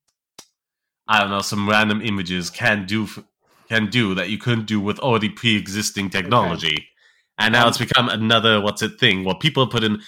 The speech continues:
Speaker 1: millions of dollars, taking out mortgages to get loans 'cause these things were hyped up and assured to be the next big thing. And now the market has crashed severely to the point where people are now financially destitute.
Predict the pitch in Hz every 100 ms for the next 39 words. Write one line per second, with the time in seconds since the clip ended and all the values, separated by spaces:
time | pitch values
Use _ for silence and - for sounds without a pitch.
0 | - - 107 139 190 190 160 147 123 135
1 | 107 85 80 104 107 - - - 143 147
2 | 143 139 131 165 208 185 113 92 95 92
3 | 92 - 104 110 92 113 139 101 90 101
4 | - 98 107 104 - 113 98 101 - 127
5 | 123 - 123 98 95 95 92 - 123 107
6 | 92 101 98 101 127 - - - 202 214
7 | 147 113 - - _ _ - 151 156 151
8 | 147 147 139 131 131 123 110 - - 110
9 | 101 - - - - - - 120 98 98
10 | 131 120 95 87 82 82 - 98 113 104
11 | 92 98 90 107 104 95 92 92 92 87
12 | 87 _ _ _ _ _ _ 107 104 104
13 | 98 - 95 90 87 - 82 78 71